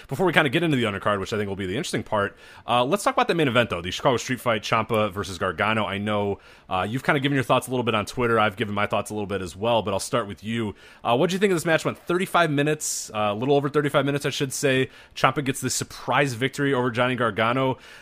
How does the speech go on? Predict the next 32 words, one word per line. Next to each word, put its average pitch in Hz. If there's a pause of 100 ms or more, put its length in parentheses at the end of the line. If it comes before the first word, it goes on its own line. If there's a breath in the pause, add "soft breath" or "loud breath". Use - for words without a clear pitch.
(140)
Um, 135
I've 156
seen 233
a 254
lot 170
of, 220
it's 202
a 214
very 196
polarizing 208
match. -
Some 139
people 147
think 165
it's 151
incredible, 202
and 127
then 131
there's 139
some 151
people 160
that 147
are 143
pretty 151
down 131
on 104
it. 90
Where, 120
where 120
do 117
you 117
stand? 76